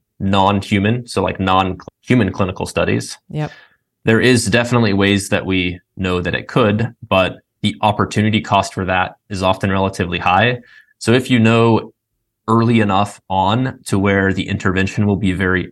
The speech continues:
Speaker 1: efficacious and likely to extend the window,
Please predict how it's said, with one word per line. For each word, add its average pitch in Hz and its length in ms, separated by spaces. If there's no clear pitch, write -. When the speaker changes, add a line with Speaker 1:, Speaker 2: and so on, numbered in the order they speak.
Speaker 1:
efficacious 92 640
and 90 260
likely 92 380
to 92 180
extend 92 460
the 90 60
window, 98 500